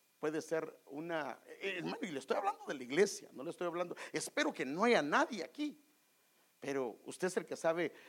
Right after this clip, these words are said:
cómo se dirige a los suyos. Si necesita gritar, no tiene autoridad. Si solamente con hablarle le obedece,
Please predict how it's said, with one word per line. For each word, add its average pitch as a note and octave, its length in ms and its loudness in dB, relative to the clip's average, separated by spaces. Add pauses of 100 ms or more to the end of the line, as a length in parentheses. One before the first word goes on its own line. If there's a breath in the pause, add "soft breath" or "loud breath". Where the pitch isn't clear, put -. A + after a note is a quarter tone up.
(260 loud breath)
cómo E3 240 4
se C3+ 140 0
dirige C#3 560 0
a C3+ 100 -2
los B2+ 180 -4
suyos. - 480 -12 (1400 loud breath)
Si G#3+ 220 2
necesita A3 540 6
gritar, G3+ 500 4
no F3 240 0
tiene E3 180 0
autoridad. B2 480 -4 (2250)
Si - 120 -14
solamente D#3+ 600 -2
con - 200 -12
hablarle A#2+ 520 -4 (160)
le A#2 260 -4
obedece, B2 560 -8